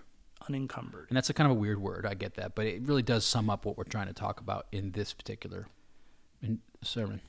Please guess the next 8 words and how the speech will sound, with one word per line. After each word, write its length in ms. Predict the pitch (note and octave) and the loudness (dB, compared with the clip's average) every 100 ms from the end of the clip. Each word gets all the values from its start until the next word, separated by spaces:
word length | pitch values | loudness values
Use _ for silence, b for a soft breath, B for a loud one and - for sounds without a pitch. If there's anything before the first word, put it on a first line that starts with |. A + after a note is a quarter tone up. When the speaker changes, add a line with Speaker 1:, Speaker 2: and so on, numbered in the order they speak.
| - | -10
Speaker 1:
So 160 | - D3+ | 4 6
what's 220 | E3 - | 6 4
the 100 | D3 | 2
big 220 | C#3 C#3 | 6 6
idea 400 | A#2+ A#2 A#2 A2+ | 6 2 0 0
of 400 | A2 A#2+ G#2+ - - - - | 0 -2 -2 -6 -14 -10 -4
unencumbered? 680 | A2+ G#2+ G#2+ G#2+ E2+ F#2+ - - - | -2 -2 -6 -6 -6 -10 -16 -14 -2
Speaker 2:
Um, 380 | A#2+ A2+ G2+ - | 2 4 2 -2